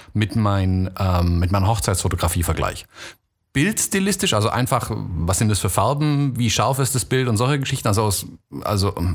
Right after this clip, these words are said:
ich sag mal, aus Laiensicht betrachtet, was ein Laie sofort erkennen kann, einfach diese Dinge, ähm, sind die sehr unterschiedlich vermutlich, die Bilder.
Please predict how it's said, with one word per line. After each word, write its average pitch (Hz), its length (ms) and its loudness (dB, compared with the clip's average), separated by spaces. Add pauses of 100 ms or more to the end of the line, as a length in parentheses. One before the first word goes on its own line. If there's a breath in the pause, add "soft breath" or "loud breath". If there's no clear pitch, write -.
(140)
ich 95 80 -2
sag 107 140 0
mal, 113 80 2
aus 98 80 0
Laiensicht 143 600 0
betrachtet, 143 520 -2
was 110 160 0
ein 110 40 0
Laie 110 200 2
sofort 110 260 0
erkennen 113 320 0
kann, 151 180 -2
einfach 147 280 -2
diese 151 160 -2
Dinge, 156 240 0 (440 loud breath)
ähm, 110 320 2 (440 loud breath)
sind 127 240 0
die 135 60 0
sehr 113 200 0
unterschiedlich 110 480 -2
vermutlich, 82 360 -2
die 90 100 -4
Bilder. 76 300 -4